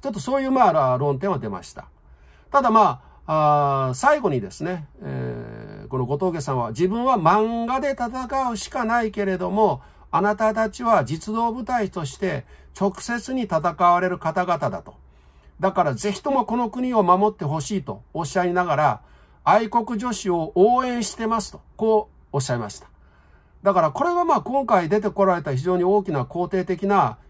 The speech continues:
意味なんじゃないかなと。愛国女子、女子がですね、やはり自分と志は同じじゃないかと思ってると言ってましたですね。うん。だからその剣の質において、アシュラの剣になってはならないという面はあるんですけど、ただ、ま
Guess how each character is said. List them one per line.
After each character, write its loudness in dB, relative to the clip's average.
意 0
味 6
な 2
ん 0
じ -2
ゃ 0
な 0
い -4
か -6
な -8
と。 -20
愛 4
国 0
女 0
子、 -4
女 -4
子 -8
が -6
で -10
す -10
ね、 -2
や 4
は 6
り -4
自 -2
分 4
と 4
志 0
は 6
同 4
じ 0
じ -4
ゃ 0
な 0
い -4
か -2
と -2
思 -2
っ -10
て -4
る 0
と -6
言 -8
っ -14
て -14
ま -10
し -16
た -18
で -18
す -20
ね。 -12
う -16
ん。 -12
だ -12
か 0
ら 0
そ 0
の -2
剣 0
の 4
質 -4
に 2
お 2
い -2
て、 -8
ア 4
シ -6
ュ -2
ラ 4
の 0
剣 0
に 2
な 0
っ -6
て -6
は -2
な 0
ら 0
な 0
い -6
と -4
い 0
う -2
面 0
は 2
あ 8
る -4
ん -2
で -2
す -8
け -4
ど、 -4
た 2
だ、 4
ま 4